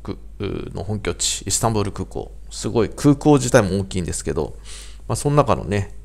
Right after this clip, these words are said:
えー、いい場所の免税店の上、えー、ブランド品の免税店の上、二階全部が、えー、ラウンジという大きさ。五千六百平方メートル。最大利用人数七百六十五人と。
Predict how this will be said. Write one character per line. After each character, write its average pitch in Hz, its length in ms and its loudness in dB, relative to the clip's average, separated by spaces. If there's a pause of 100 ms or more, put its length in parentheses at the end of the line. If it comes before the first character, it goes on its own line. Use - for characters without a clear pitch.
(140)
え 80 400 -4
ー、 - 20 -2
い 135 120 0
い - 20 0
場 104 160 4
所 82 160 -4
の 69 180 -8 (340)
免 120 200 2
税 127 160 8
店 110 240 4
の 92 180 0
上、 107 380 4 (320)
え 50 420 -8
ー、 - 20 -10
ブ 110 100 2
ラ 110 80 6
ン 110 80 0
ド 101 80 0
品 101 240 -2
の 92 80 0
免 98 220 0
税 98 160 2
店 87 240 -2
の 76 80 -4
上、 92 320 0 (380)
二 104 140 -4
階 117 300 4
全 120 260 4
部 85 120 -4
が、 76 220 -2 (180)
え 95 220 2
ー、 - 20 -
ラ 98 140 4
ウ 101 100 2
ン - 20 0
ジ - 140 -6
と - 80 -6 (160)
い 104 80 -2
う 101 80 4
大 92 80 2
き - 80 -4
さ。 - 200 -4 (460)
五 104 140 -2
千 120 240 4
六 92 180 2
百 98 220 -4
平 101 160 4
方 107 180 0
メ 90 120 0
ー - 20 -8
ト - 100 -8
ル。 - 80 -10 (540)
最 - 280 0
大 117 160 8
利 107 80 0
用 107 140 4
人 98 180 0
数 - 120 -8
七 95 200 2
百 107 180 0
六 90 180 -2
十 90 140 -2
五 92 120 -2
人 85 160 -2
と。 - 140 -10